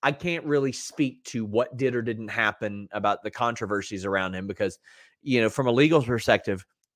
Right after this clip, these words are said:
we don't know what did, didn't happen. But, um, from a drug perspective and all that stuff, you want people to get the help that you need. Um, hope that that improves, but there are definitely, the-, these are completely different circumstances.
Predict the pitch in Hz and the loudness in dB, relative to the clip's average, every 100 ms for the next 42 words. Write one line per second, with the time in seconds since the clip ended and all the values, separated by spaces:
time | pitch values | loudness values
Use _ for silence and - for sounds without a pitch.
0 | _ 82 104 120 120 104 107 110 101 104 | _ -6 -2 0 0 0 2 2 2 0
1 | 95 113 104 92 87 85 82 - _ _ | 0 -2 -2 -4 -4 -6 -12 -16 _ _
2 | _ 120 110 110 107 107 101 101 _ _ | _ 0 2 2 2 2 0 -6 _ _
3 | _ - 185 165 143 208 208 190 165 180 | _ 0 2 4 8 8 8 2 0 2
4 | 151 - 147 127 120 147 139 135 123 - | 2 2 0 0 -4 -4 -2 0 0 -2
5 | - 110 110 127 120 123 110 98 98 92 | -4 -4 -2 -4 -4 -6 -6 -4 -4 -2
6 | 92 87 - - 90 87 85 85 80 _ | -2 -2 -4 -8 -8 -10 -10 -10 -12 _
7 | _ _ _ 85 85 82 82 80 _ _ | _ _ _ -6 -4 -6 -10 -16 _ _
8 | _ - 139 135 120 98 110 107 - - | _ -2 0 0 0 0 2 2 0 -6
9 | 101 98 - 101 87 85 82 80 87 - | -6 -6 -6 -4 -2 -2 -6 -4 -4 -4
10 | - _ _ _ _ _ _ _ _ - | -8 _ _ _ _ _ _ _ _ 4
11 | 147 139 147 147 151 135 123 110 104 - | 6 8 6 4 2 -2 -2 -2 -4 -10
12 | _ _ _ - 202 233 233 196 190 180 | _ _ _ -2 0 2 2 2 0 2
13 | 190 156 135 110 107 - 98 92 85 - | 4 6 4 2 -2 -4 -4 -4 -8 -10
14 | 76 - | -12 -14